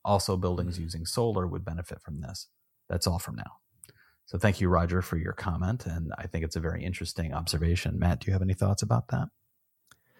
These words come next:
Speaker 2: About the i-, improving H vac?
Speaker 1: Yeah.
Speaker 2: Yes.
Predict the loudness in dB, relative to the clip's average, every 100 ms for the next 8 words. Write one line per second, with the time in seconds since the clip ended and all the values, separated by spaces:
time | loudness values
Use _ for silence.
0 | _ _ _ _ 4 6 6 2 4 6
1 | 6 6 4 4 4 4 4 4 -2 -20
2 | _ 0 0 -2 -18 _ _ _ _ 0
3 | 4 6 6 2 0 0